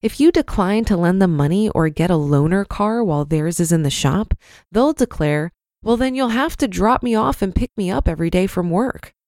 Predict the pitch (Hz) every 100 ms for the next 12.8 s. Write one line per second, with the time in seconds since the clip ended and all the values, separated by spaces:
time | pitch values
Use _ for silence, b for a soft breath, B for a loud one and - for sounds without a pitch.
0 | _ _ _ _ _ - 262 269 247 -
1 | 285 254 226 - 202 233 247 226 190 -
2 | 254 254 247 233 240 233 208 180 208 240
3 | 208 120 - b b b - 285 294 277
4 | 254 247 214 247 262 247 233 233 - 208
5 | - - - 294 - 143 147 143 143 -
6 | - _ _ _ _ _ - 226 285 339
7 | 226 180 190 196 202 208 254 226 - 240
8 | 240 240 247 - 208 220 247 226 220 202
9 | 190 220 - - - - _ _ _ -
10 | 220 233 254 320 - - 214 247 - 180
11 | 170 160 165 190 170 226 254 196 185 180
12 | - 226 - 196 240 302 190 -